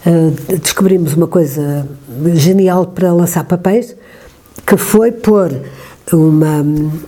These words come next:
uma linha de cana de, de pesca de nylon, daquele fio de nylon, ligado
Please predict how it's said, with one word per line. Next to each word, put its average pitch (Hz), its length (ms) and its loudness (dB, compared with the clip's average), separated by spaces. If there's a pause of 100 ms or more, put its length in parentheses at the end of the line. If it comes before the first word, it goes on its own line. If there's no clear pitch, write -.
(240)
uma 151 580 2
linha 180 500 2 (400)
de 156 600 2
cana 175 260 2
de, 165 280 -2
de 160 140 -2
pesca 220 440 -2
de 156 100 -4
nylon, 180 380 2 (220)
daquele 156 720 0
fio 190 220 2
de 160 60 0
nylon, 175 340 2 (580)
ligado 196 680 2